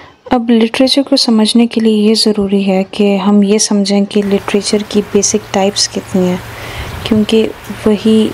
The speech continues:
classify करती हैं कि कैसे हिस्ट्री, बायोग्राफी, नेचुरल साइंस की बुक्स लिटरेचर से अलग हैं। हालांकि अगर जो मैंने पहली डेफिनेशन बताई है उसे फॉलो करें,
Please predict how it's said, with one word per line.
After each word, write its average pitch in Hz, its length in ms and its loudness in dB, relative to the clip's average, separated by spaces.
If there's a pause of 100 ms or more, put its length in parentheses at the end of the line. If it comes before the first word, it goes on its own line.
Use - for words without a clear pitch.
classify 202 600 0
करती 190 360 -4
हैं 190 200 0
कि 190 140 -2 (120)
कैसे 208 440 0 (720)
हिस्ट्री, 214 560 0
बायोग्राफी, 196 800 0
नेचुरल 190 400 -2
साइंस 190 500 -2
की 202 160 -2
बुक्स - 520 -4 (160)
लिटरेचर 202 500 0
से 196 180 -2
अलग 190 420 -2
हैं। 175 160 -4 (480)
हालांकि 208 460 2
अगर 208 280 0
जो 202 200 0
मैंने 196 300 0 (120)
पहली 202 260 0
डेफिनेशन 202 560 0
बताई 190 300 -2
है 190 100 0
उसे 190 180 -2
फॉलो 185 340 -2 (120)
करें, 180 220 -2